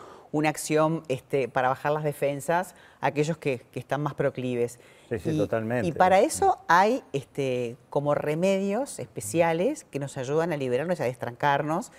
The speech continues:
Speaker 1: Lo digo porque yo estuve, eh, justamente con todos estos problemitas y tomé esa tríada de frasquitos, ¿no? Que es el sistema inmunológico, la
Speaker 2: Ah, sí.
Speaker 1: contención,
Speaker 2: Sí, sí.
Speaker 1: ¿y el otro?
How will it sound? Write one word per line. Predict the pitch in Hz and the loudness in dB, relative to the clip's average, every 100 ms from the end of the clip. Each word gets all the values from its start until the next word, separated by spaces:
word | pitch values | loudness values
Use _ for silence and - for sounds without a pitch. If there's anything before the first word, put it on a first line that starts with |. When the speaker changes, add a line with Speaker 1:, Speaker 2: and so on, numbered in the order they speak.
| - - - | -20 -20 0
Speaker 1:
Lo | 151 | 4
digo | 165 208 | 6 6
porque | 220 139 123 | 2 -2 -4
yo | 143 | -6
estuve, | - 160 143 | 0 2 4
eh, | 120 117 107 - | 2 -2 -8 -6
justamente | 139 - 127 135 135 123 | -6 -4 -2 -2 -2 -2
con | 120 123 | -2 0
todos | 147 135 | 0 0
estos | 143 | -6
problemitas | 131 135 135 165 202 - - - - - | 0 0 2 0 0 -2 -14 -20 -16 -10
y | 147 | 4
tomé | 170 | 4
esa | 247 190 | 6 2
tríada | 170 175 165 135 | 4 4 6 6
de | 135 - | 4 2
frasquitos, | 131 - 175 - 135 | -4 -4 -2 -2 0
¿no? | 147 208 320 | 0 2 0
Que | - | -2
es | 147 | -4
el | 139 | -2
sistema | 131 156 147 | -2 -2 0
inmunológico, | 143 139 151 185 - 196 151 | 0 0 6 6 4 0 2
la | 135 | 2
Speaker 2:
Ah, | |
sí. | 135 | -2
Speaker 1:
contención, | 131 131 127 - 160 180 294 - | 0 0 0 0 2 2 0 -2
Speaker 2:
Sí, | 127 | -4
sí. | 98 123 | 0 0
Speaker 1:
¿y | 143 | 2
el | 143 | 4
otro? | 156 165 208 294 | 4 4 2 0